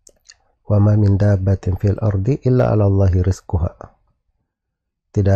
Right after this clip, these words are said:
ada satu makhluk melata pun kecuali Allah Subhanahu wa taala yang menanggung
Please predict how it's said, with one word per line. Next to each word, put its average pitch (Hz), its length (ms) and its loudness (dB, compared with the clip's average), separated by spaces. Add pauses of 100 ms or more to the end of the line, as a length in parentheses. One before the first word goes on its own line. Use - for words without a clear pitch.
ada 92 160 0
satu - 560 -4 (560)
makhluk 95 400 -4
melata 92 420 -2
pun 139 220 -4
kecuali 98 500 -4
Allah 104 300 -2
Subhanahu 92 580 -2
wa 87 80 -2
taala 110 240 0
yang 98 140 0
menanggung 92 500 -2